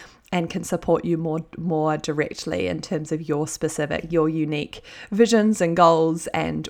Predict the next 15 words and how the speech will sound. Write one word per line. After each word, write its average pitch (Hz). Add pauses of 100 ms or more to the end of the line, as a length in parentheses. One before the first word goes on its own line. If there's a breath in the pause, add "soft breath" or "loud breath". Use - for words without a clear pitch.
(100)
where 160
you're 156
at. - (2500 loud breath)
Okay, -
so 226
I 226
want 240
to 320
kind 320
of 302
tackle 202
this 175
from 175 (300)
two 208
different 185